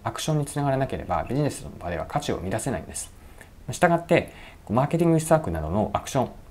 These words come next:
実行プランにしっかり紐づいていくか、これもインサイトのポイントになります。で、もう一つ、まあ、さい-、あ、最後、ポイントを一つ強いて挙げておくと、こ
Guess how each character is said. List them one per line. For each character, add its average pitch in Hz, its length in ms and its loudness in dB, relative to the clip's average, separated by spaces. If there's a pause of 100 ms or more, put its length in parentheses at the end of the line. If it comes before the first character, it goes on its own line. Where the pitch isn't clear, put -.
(100)
実 107 220 -4
行 147 140 2
プ 160 100 4
ラ 117 80 2
ン 98 80 4
に 98 240 -2 (640)
し - 140 -8
っ - 20 -
か 156 100 8
り 120 60 4
紐 123 240 2
づ 151 80 2
い 147 40 -2
て - 120 -8
い 80 60 -8
く - 100 -14
か、 - 40 -18 (120)
こ 151 100 0
れ 160 60 4
も 165 220 4
イ 127 40 0
ン 120 60 0
サ - 100 -2
イ 80 60 -2
ト - 240 -12
の 110 100 -2
ポ 90 140 -2
イ - 20 -2
ン 82 60 -2
ト 80 80 -8
に 76 60 -12
な - 60 -14
り - 60 -12
ま - 80 -12
す。 - 180 -10 (1040)
で、 104 100 0
も 135 100 4
う - 20 4
一 - 160 6
つ、 - 240 0
ま 107 80 -2
あ、 - 40 -2
さ 180 180 6
い-、 - 160 -2
あ、 - 180 -2
最 175 240 2
後、 - 180 0 (440)
ポ 120 140 4
イ - 20 4
ン 127 60 0
ト 131 100 4
を 113 40 6
一 160 180 2
つ 120 140 0
強 - 200 0
い - 40 -2
て 90 80 -2
挙 85 160 -2
げ - 20 -10
て 98 100 0
お 92 80 2
く - 100 -14
と、 107 380 4
こ 90 260 -4